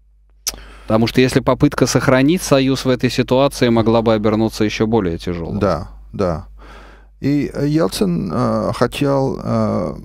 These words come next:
Speaker 2: э, концентрироваться, э, обра-, обращать вн-, внимание на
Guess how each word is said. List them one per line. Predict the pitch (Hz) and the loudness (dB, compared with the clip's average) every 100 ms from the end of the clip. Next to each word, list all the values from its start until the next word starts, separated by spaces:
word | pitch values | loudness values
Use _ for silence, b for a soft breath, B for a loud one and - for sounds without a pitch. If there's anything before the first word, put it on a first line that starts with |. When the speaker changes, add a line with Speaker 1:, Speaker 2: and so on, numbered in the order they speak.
| - - - - - - - - | -18 -20 -20 -20 -20 -16 -14 -10
Speaker 2:
э, | 98 90 90 - 113 | -10 -8 -8 -8 -8
концентрироваться, | - 113 113 107 139 135 123 117 - 117 110 104 104 b b b b b b b _ | -6 -4 -4 -2 0 0 0 -2 -2 -2 0 0 -4 b b b b b b b _
э, | 101 98 87 85 101 | -4 -2 -2 -2 -2
обра-, | 101 85 90 107 | -2 -2 -2 -4
обращать | 110 110 - 117 - | 0 0 0 -2 0
вн-, | 120 117 120 | 0 0 -2
внимание | 113 104 107 123 143 135 | -2 0 0 0 2 2
на | 110 107 104 104 | 2 2 2 0